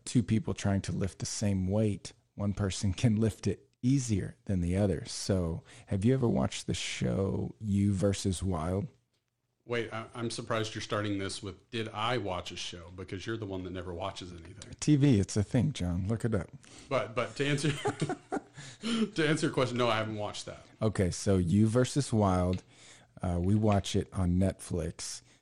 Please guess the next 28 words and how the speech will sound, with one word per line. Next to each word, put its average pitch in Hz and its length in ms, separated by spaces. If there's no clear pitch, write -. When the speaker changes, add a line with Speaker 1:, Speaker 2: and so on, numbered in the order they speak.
Speaker 1:
So 98 160
I 104 160
always 95 240
struggle 95 400
to 85 100
find 90 400
a 82 60
show 95 380
that 95 100
I 87 80
can 87 220
watch 92 240
with 98 160
my 90 100
kids 90 480
that 90 140
isn't 90 320
My 90 220
Little 92 240
Pony 92 580
or 78 240
some 92 380
<laughs> - 120
princess, 92 920
vampire, 87 760
unicorn, 90 840
mermaid 92 560
thing. 85 260